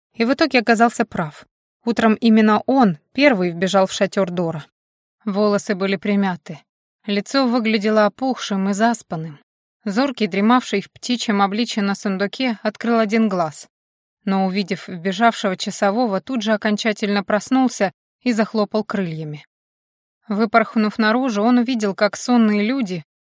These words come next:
вылезают из своих шатров или тихо поднимаются с плотных лежанок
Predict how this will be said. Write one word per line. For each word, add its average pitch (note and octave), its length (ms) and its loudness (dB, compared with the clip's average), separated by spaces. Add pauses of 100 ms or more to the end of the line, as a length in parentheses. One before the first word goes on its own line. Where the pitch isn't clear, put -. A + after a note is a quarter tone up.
(120)
вылезают A3+ 560 0
из A3+ 120 -4
своих A3+ 280 -2
шатров B3+ 640 -2
или F#3+ 200 -4
тихо G#3 300 -6
поднимаются G#3 800 0
с - 100 -10
плотных G#3 540 -4
лежанок G3+ 500 0